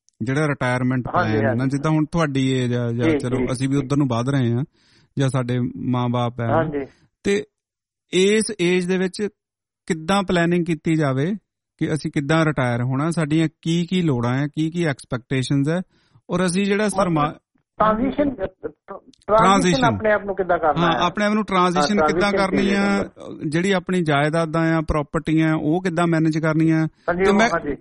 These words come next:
Speaker 1: ਹਾਂ, ਮੈਂ
Speaker 2: ਉਹ
Speaker 1: ਕੋਸ਼ਿਸ਼
Speaker 2: ਕਿੱਦਾਂ
Speaker 1: ਕਰ-,
Speaker 2: ਮੈਨੇਜ
Speaker 1: ਹਾਂ,
Speaker 2: ਕਰਨੀ?
Speaker 1: ਮੈਂ ਕੋਸ਼ਿਸ਼ ਕਰਾਂਗਾ। ਮੇਰੇ ਦੋਸਤ ਨੇ ਐਨ ਆਰ ਆਈ, ਅਹ, ਉਹ ਸਪੈਸ਼ਲਿਸਟ ਨੇ ਵਕੀਲ ਧੀਰਜ ਸਹਿਜਪਾਲ ਨਵਾਂ ਸ਼ਹਿਰ ਤੋਂ, ਉਹਨਾਂ ਨੇ ਪੰਜਾਬ ਵਾਈਡ ਉਹ ਕਰਦੇ ਨੇ, ਆਪਾਂ ਉਹਨਾਂ ਨੂੰ ਵੀ ਲੈ ਕੇ ਆਵਾਂਗੇ ਨਵਾਂ ਸ਼ਹਿਰ ਤੋਂ ਕਿ ਇੰਡੀਆ ਦੇ
Speaker 2: ਠੀਕ ਹੈ,
Speaker 1: ਵਿੱਚ
Speaker 2: ਠੀਕ ਹੈ।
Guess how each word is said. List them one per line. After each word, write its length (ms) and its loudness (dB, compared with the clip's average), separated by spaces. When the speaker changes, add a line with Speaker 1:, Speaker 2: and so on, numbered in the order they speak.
Speaker 1:
ਹਾਂ, 180 2
ਮੈਂ 120 4
Speaker 2:
ਉਹ 60 -2
Speaker 1:
ਕੋਸ਼ਿਸ਼ 320 2
Speaker 2:
ਕਿੱਦਾਂ 180 2
Speaker 1:
ਕਰ-, 80 0
Speaker 2:
ਮੈਨੇਜ 160 -2
Speaker 1:
ਹਾਂ, 160 0
Speaker 2:
ਕਰਨੀ? 120 2
Speaker 1:
ਮੈਂ 100 2
ਕੋਸ਼ਿਸ਼ 400 -2
ਕਰਾਂਗਾ। 460 -2
ਮੇਰੇ 360 -2
ਦੋਸਤ 400 -2
ਨੇ 160 2
ਐਨ 200 0
ਆਰ 120 0
ਆਈ, 420 -4
ਅਹ, 400 -2
ਉਹ 160 -6
ਸਪੈਸ਼ਲਿਸਟ 800 -4
ਨੇ 100 0
ਵਕੀਲ 560 -4
ਧੀਰਜ 240 -2
ਸਹਿਜਪਾਲ 540 -2
ਨਵਾਂ 240 0
ਸ਼ਹਿਰ 200 -2
ਤੋਂ, 240 -2
ਉਹਨਾਂ 140 2
ਨੇ 80 0
ਪੰਜਾਬ 320 2
ਵਾਈਡ 280 0
ਉਹ 120 -2
ਕਰਦੇ 320 -2
ਨੇ, 80 -2
ਆਪਾਂ 200 0
ਉਹਨਾਂ 200 2
ਨੂੰ 80 4
ਵੀ 80 2
ਲੈ 200 4
ਕੇ 120 -2
ਆਵਾਂਗੇ 340 2
ਨਵਾਂ 220 0
ਸ਼ਹਿਰ 200 -2
ਤੋਂ 220 -4
ਕਿ 400 0
ਇੰਡੀਆ 300 4
ਦੇ 60 4
Speaker 2:
ਠੀਕ 80 4
ਹੈ, 40 4
Speaker 1:
ਵਿੱਚ 140 0
Speaker 2:
ਠੀਕ 120 2
ਹੈ। 260 2